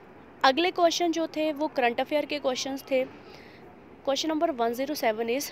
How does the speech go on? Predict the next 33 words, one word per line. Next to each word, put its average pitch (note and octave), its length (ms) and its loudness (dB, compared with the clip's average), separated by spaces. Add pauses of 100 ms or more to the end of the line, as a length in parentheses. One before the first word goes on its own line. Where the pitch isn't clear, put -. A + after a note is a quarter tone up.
(160)
which E4+ 220 0
country A#3 400 0
has A#3+ 240 0
recently D4+ 580 -2 (140)
passed A3 380 -2
a A#3 60 -4 (140)
controversial A3+ 880 -2
twentieth B3+ 560 0
constitution G#3+ 600 -4
amendment? G3 520 -8 (420)
किस F#4+ 200 4
देश A#3 300 4 (120)
के A3+ 120 -2
ने G3+ 220 -4 (120)
अभी A3+ 260 -4 (160)
हाल C#4 220 0
में A3 160 -2
विवाद, G#3+ 460 -4 (320)
विवादास्पद A3 640 -4 (440)
बीसवें C#4+ 500 -6 (240)
संविधान A3 440 -4
संशोधन A3 560 -6
को - 240 -4
पारित G3+ 380 -6
किया? G3+ 140 -8
तो A#3+ 120 -12
श्रीलंका B3+ 580 -6
इसका A#3 300 -8
बिल्कुल G#3 360 -8
सही B3+ 300 -10
answer B3+ 240 -6
हो C4 60 -2
जाएगा। B3+ 380 -6